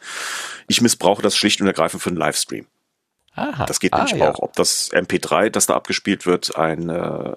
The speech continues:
Speaker 1: eins, ein, eins von der Festplatte beim, bei meinem Server ist oder ob das eins von Studio Link ist, ist völlig egal. So, und dank, äh, Sebastian,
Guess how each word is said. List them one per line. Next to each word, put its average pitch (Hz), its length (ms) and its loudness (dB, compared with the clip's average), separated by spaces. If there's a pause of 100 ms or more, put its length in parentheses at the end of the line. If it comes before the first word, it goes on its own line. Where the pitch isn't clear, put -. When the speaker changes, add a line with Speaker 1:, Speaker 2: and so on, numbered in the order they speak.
(100)
Speaker 1:
eins, - 380 -4
ein, - 240 -8
eins - 300 -4
von 80 140 -2
der - 80 -6
Festplatte - 480 -2
beim, - 260 -6 (640)
bei 73 100 -8
meinem 80 140 -8
Server 98 340 4
ist 95 160 0
oder - 180 -2
ob - 100 -8
das - 140 -2
eins - 320 0 (520)
von - 240 -8
Studio 117 400 4
Link 104 200 4
ist, 87 220 0
ist - 300 -6 (120)
völlig 87 540 2
egal. 60 380 -2
So, 85 160 4
und - 160 0
dank, 104 420 -2
äh, 85 240 2
Sebastian, 127 640 0